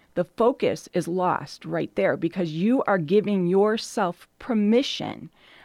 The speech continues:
um, when you lose that focus. So you have to be very, very aware. Um, we always eat more than we think. Um, we're always more hungrier than we think. Um,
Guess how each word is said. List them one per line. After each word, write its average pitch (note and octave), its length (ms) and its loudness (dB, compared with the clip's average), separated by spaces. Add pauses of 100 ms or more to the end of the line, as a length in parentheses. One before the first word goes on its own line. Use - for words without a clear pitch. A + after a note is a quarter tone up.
um, D#3+ 500 0
when E3 360 0
you E3 460 0 (100)
lose D#3 320 -2
that - 200 -8
focus. - 480 -10 (340)
So F3+ 400 2
you F#3 160 -2
have F3+ 220 -2
to F#3+ 80 -2
be E3+ 180 -4
very, E3 680 0
very D3 440 -2
aware. - 440 -4 (420)
Um, D#3+ 420 2
we F3+ 220 -4 (180)
always G#3+ 520 2 (160)
eat F3 440 -4 (180)
more D3+ 460 0 (120)
than C#3 400 -6 (120)
we D3 120 -2
think. - 440 -16 (300)
Um, D#3 520 0
we're F3+ 240 2
always F3+ 480 2 (260)
more F#3 500 2
hungrier F3+ 500 -2 (280)
than C#3+ 340 -4 (140)
we D#3 100 -2
think. - 420 -14 (360)
Um, D#3+ 420 2